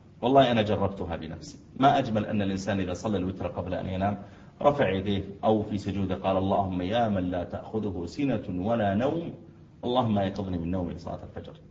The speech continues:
يعني غالبًا إذا الإنسان شعر بمثل ذلك وحرص عليه واستعان بالله تعالى وعود نفسه وعظم أمر الصلاة،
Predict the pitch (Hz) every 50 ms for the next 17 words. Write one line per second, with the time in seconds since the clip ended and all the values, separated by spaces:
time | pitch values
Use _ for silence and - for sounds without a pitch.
0 | - - - - - - - - - - - - - - - 139 143 131 - 139
1 | 131 120 107 107 104 101 95 95 92 90 - - - - - - - - - -
2 | 95 101 98 - - 104 95 92 90 92 - - - - 135 117 107 107 95 87
3 | 85 98 101 98 - 95 90 85 87 98 90 87 85 85 - 82 87 - - 104
4 | 95 90 - - - - - - 87 87 87 87 87 - - 95 87 92 87 85
5 | 82 87 87 87 82 82 85 80 - 85 87 90 87 90 90 90 90 101 92 87
6 | 78 80 82 92 95 - - - 110 - - - - - - - - - 104 104
7 | 101 123 117 104 92 - 90 85 80 80 - 95 90 87 82 - - - 85 101
8 | 101 135